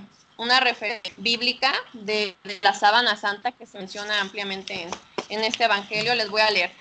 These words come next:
De hecho, este es un evangelio que fue de esta semana, creo, porque ya ven que cada semana, la semana de resurrección, están dando lecturas de cada uno de los evangelios que hablan de la resurrección, y de hecho me acuerdo que este lo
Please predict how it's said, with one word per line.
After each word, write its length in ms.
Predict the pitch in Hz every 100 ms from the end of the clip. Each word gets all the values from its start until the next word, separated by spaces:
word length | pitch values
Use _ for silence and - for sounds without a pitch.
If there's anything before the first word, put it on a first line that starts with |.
| - -
De 100 | 277
hecho, 140 | 330
este 140 | 403 403
es 80 | 330
un 120 | 302
evangelio 680 | 311 262 247 254 240 247 247
que 420 | 220 208 196 196 -
fue 140 | 220
de 60 | 233
esta 200 | - 226
semana, 500 | 202 180 185 226 226
creo, 360 | 208 226 453 - -
porque 240 | 220 220
ya 120 | 220
ven 200 | 233 240
que 260 | 240 233 208
cada 240 | 220 226
semana, 680 | 226 262 254 247 247 277 -
la 140 | 196 196
semana 360 | 233 220 226 226
de 120 | 220
resurrección, 640 | 214 214 214 214 226 233
están 300 | 214 214 208
dando 260 | 202 202 214
lecturas 640 | 220 220 - 240 233 233
de 120 | 202 196
cada 180 | 208
uno 160 | 214 214
de 80 | 220
los 160 | 214 220
evangelios 720 | 220 220 233 240 226 330 - - - - -
que 60 | 240
hablan 240 | 214 214 220
de 80 |
la 120 | 220 226
resurrección, 600 | 226 247 233 233 285 285
y 60 | 214
de 80 |
hecho 180 | 214 247
me 120 | 240
acuerdo 420 | 220 - 240 240 240
que 80 |
este 220 | 220 - 208
lo 420 | 190 185 180